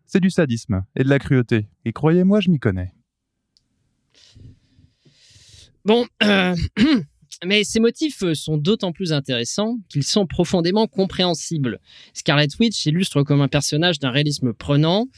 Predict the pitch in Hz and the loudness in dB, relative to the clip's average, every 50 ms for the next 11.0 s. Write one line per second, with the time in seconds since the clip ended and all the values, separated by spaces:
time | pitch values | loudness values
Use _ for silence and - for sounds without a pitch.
0 | - - - _ - 131 135 - 160 151 156 160 143 - 196 190 - 160 147 143 | -20 -20 -20 _ -8 -8 -4 -2 0 0 0 0 0 0 -2 -2 0 -2 -2 -2
1 | - 156 143 - 233 240 208 151 151 151 165 165 165 165 151 - - - 196 214 | -2 -2 0 0 0 0 0 2 2 2 4 4 2 0 0 -2 -2 -2 0 0
2 | 240 262 - - - - - - - _ - 156 160 185 220 226 - - 165 143 | 0 -2 -6 -12 -20 -20 -20 -20 -20 _ -2 0 2 2 2 2 0 -4 -4 -4
3 | 170 160 151 175 160 - - 156 - 190 170 143 - - 143 - - 151 147 165 | -4 -2 -2 -2 -4 -4 -6 -4 -2 -2 -2 0 -2 -4 -4 -2 0 0 2 2
4 | 190 214 240 247 196 - 175 165 - - - 196 196 226 233 175 156 139 156 180 | 2 2 2 0 0 0 -2 -2 -2 -2 -2 0 2 2 4 4 2 2 2 2
5 | 185 202 220 233 233 170 151 151 143 139 156 147 170 180 202 202 - - 175 165 | 4 4 2 2 0 -2 -2 -2 -2 -2 -2 -2 0 0 0 -2 -2 -4 -6 -6
6 | - - 139 127 117 - _ - - _ _ _ - - _ _ - 135 135 - | -6 -6 -8 -8 -8 -10 _ -20 -20 _ _ _ -20 -20 _ _ -6 -6 -4 -2
7 | - 160 160 170 175 196 220 190 139 151 151 151 151 135 - 143 - 180 180 147 | 0 0 2 2 2 2 0 -2 -2 0 2 2 2 2 -2 0 0 0 0 0
8 | 139 131 - 156 - - - 135 131 127 139 156 - - 117 - - 151 147 147 | -2 -2 -2 -4 -4 -2 -2 0 0 2 0 0 -2 -6 -8 -4 -2 0 0 2
9 | 135 120 113 113 120 120 120 113 107 107 101 - - - 131 131 143 160 165 143 | 0 0 -2 -2 -2 -2 -2 -2 -4 -6 -6 -10 -6 -2 0 2 2 2 2 0
10 | 135 147 151 147 156 139 127 135 131 - - 131 117 123 131 143 165 180 185 | 0 0 0 0 0 0 0 -2 -2 -2 -4 -6 -2 0 2 2 2 0 0